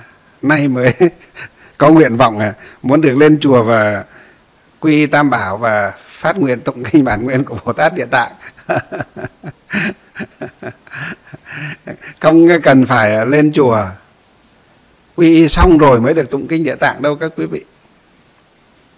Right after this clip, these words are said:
Nghe được danh hiệu của Bồ Tát Địa Tạng, nghe được, à,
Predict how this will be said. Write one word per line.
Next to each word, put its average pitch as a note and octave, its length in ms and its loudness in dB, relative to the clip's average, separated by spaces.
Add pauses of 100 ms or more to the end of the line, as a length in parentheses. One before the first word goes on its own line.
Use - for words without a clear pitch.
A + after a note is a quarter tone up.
(2000)
Nghe D3 360 -2
được B2 260 -8 (1900)
danh C#3+ 180 -4
hiệu B2+ 280 -8
của A#2+ 80 -12
Bồ G2+ 180 -8
Tát C#3 280 -14
Địa A2 200 -18
Tạng, A2+ 160 -16 (1800)
nghe E3 340 2
được, C3+ 280 -2
à, A#2+ 160 -4